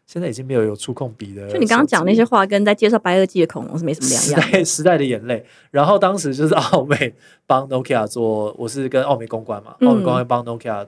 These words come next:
Speaker 1: 操作这一系列的 campaign，就办了一个空气吉他大赛，因为他就用吉他拨片嘛。
Speaker 2: 嗯。
Speaker 1: 然后我们就觉得很智障，所以我们就去参加了，
Speaker 2: <laughs>
Speaker 1: 然后就拿了全国的冠军。
Speaker 2: 没错。
Speaker 1: 然后全国冠军还有一个小插曲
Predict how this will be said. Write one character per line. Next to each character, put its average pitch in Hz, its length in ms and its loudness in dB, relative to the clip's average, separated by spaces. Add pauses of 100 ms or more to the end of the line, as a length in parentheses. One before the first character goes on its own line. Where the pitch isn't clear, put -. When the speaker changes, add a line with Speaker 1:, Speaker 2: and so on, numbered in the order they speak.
Speaker 1:
操 107 240 -8
作 107 260 -10
这 104 120 -14
一 104 100 -16
系 104 180 -10
列 101 180 -16
的 107 280 -16
campaign， 107 340 -18 (380)
就 135 100 -6
办 131 220 0
了 110 80 -12
一 110 60 -10
个 110 180 -6
空 127 240 -14
气 123 160 -6
吉 107 120 -12
他 101 120 -6
大 98 180 -8
赛， 107 160 -14
因 110 100 -12
为 110 60 -8
他 104 140 -14
就 107 100 -10
用 107 160 -8
吉 - 100 -14
他 110 140 -8
拨 101 220 -14
片 113 260 -10
嘛。 - 80 -20
Speaker 2:
嗯。 190 340 0 (200)
Speaker 1:
然 117 120 -2
后 131 120 2
我 117 80 -10
们 110 80 -14
就 135 120 -2
觉 113 160 -4
得 107 200 -4
很 95 180 -20
智 117 160 -12
障， 101 260 -6
所 113 120 -10
以 - 20 -4
我 - 20 -8
们 101 80 -18
就 110 60 -10
去 110 80 -6
参 98 180 -14
加 98 220 -10
了， 190 100 -2 (180)
Speaker 2:
<laughs> - 220 -20
Speaker 1:
然 113 120 -2
后 113 80 -2
就 120 240 0
拿 107 200 -10
了 107 120 -6
全 107 200 -14
国 110 140 -8
的 107 60 -6
冠 104 240 -6
军。 107 180 -20 (140)
Speaker 2:
没 185 160 -8
错。 180 320 -2 (320)
Speaker 1:
然 135 160 0
后 180 140 6
全 160 140 2
国 180 140 4
冠 196 140 6
军 185 100 4
还 175 60 8
有 147 40 4
一 143 40 4
个 175 60 6
小 127 200 4
插 143 260 2
曲 113 280 -6